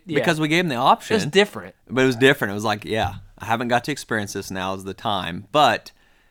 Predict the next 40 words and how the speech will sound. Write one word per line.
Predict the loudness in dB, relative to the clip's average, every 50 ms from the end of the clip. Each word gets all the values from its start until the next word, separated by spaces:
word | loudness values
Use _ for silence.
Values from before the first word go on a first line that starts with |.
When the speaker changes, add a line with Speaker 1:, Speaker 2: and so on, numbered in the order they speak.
| _ _ _ _
Speaker 2:
how's | -6 -4 -4 -4 -4
this | -8 -10
gonna | -12 -12 -12
work | -10 -12 -12 -10 -8
out?" | -6 -6 -6 -6 -6
Speaker 1:
Yeah, | -6 -4
and | -2 -2
let's, | -2 -2 -4 -6 0
let's | 2 2 2 2 0
talk | 0 0 0 2
about | 2 2 2 2 2 0 -4 -10 -8
the | -6 -6 -6
hammocks | -4 -4 -4 -4 -6 -8 -10 -8 -8
that | -8 -10 -10 _ -10
they | -8 -6 -4
were | -4 -4 -4 -4
sleeping | -6 -8 -10 -10 -10 -12 -12 -12
in, | -10 -8 -8
because | -6 -6 -4 -4 -4 -6 -10
Speaker 2:
Right. | -14 _ _ _ _ _ _ _ _ _ _ _ _ _ _ -2 0 2
Speaker 1:
Eno | 4 4 4 4 4 4 2 -2 -6 _ _ -6
is | -6 -6 -4
the | -4 0
brand | 2 2 2 2 0 0 -2
that | -4 -6 _ _ _ _ _ _ _ -2
everybody | 0 0 2 2 4 4 4 2 2
knows, | 0 2 2 2 2 0 -2 -4 -6 -6 -6
everybody | -4 -4 -2 -2 -4 -4 -4 -8 -12 -10
hangs | -8 -4 -2 -2
Speaker 2:
They've | 0
done | 0 0 0
a | 0
great | 0 0 0 2 2
job | 2 2 2
marketing. | 2 0 -2 -2 -2 -2 -4 -2 0 2
Speaker 1:
They | 2 2
have, | 2 2 2 0 2 0 0 -4 -6 -4
Speaker 2:
It, | 0
Speaker 1:
yes. | 2 2 2 2 0 -4
Speaker 2:
yeah. | -6 -6